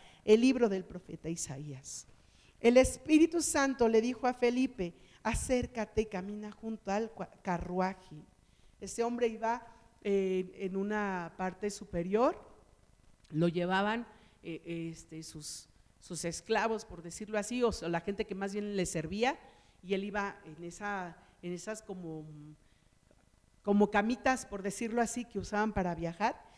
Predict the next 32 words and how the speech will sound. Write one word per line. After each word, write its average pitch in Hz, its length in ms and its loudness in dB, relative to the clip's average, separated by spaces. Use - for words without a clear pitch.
Y 208 80 0
el 202 80 0
Señor 247 300 -2
le 262 100 2
dijo 262 760 0
a 196 80 -4
Felipe: 226 400 0
"Acércate 320 920 4
a 196 180 -2
ese 226 240 -4
carruaje", 185 680 -6
y 185 100 -12
se - 180 -6
acerca, 175 640 -10
va 196 460 0
con 170 220 2
él. 185 300 2
Y 214 140 12
entonces 226 800 8
dice 226 560 0
en 214 180 2
el 208 400 0
versículo 220 600 -2
treinta, 233 640 0
Felipe 311 400 8
se - 160 0
acercó 233 640 4
corriendo. 220 640 2
¿Cómo? 349 240 8
Corriendo, 240 520 6
o 214 60 2
sea, 247 300 4